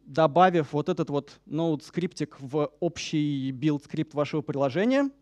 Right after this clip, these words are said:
мы получаем с вами рабочий апшелл. Он настолько стабилен, настолько многофункционален, что мне с-, немножко становится страшно, честно говоря, за отсутствие даже какого-то близкого конкурента Workbox.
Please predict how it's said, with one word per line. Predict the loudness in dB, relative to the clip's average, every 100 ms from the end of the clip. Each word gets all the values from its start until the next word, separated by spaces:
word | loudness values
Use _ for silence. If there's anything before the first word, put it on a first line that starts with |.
| _ _ _ _ _
мы | -10
получаем | -6 -8 -2 0 0
с | 2
вами | 2 2 -4 -8 -8
рабочий | -4 -2 -2 -2 -4 -8 _
апшелл. | -8 -6 -6 -6 -8 -20 -20 -20 -8 2
Он | 4
настолько | 2 4 4 6 6 8 10 8 8 6 4 2
стабилен, | 2 2 4 2 2 2
настолько | -2 -2 0 0 2 4 6 4
многофункционален, | 4 2 0 -2 -2 0 2 2 0
что | -2 0 0 2
мне | 0 -2
с-, | -2
немножко | -2 -2 -4
становится | -2 -2 -4
страшно, | -10 -2 -2 -2 -8
честно | -10 -10 -4
говоря, | 0 2 2
за | 4 4 6 4 2 -2 -20 -20 _ _ -4
отсутствие | -2 -2 -6 -6 -2 0
даже | 2 2 2 2 2 2 0
какого-то | -6 -4 -4 -4 -6 -6 -12 -20 -20 _ _
близкого | -2 0 0 -2 -2 0 2 0 0 -4
конкурента | -8 -8 -4 -4 -4 -2 -2 -2
Workbox. | -2 -6 -6 -6 -8 -16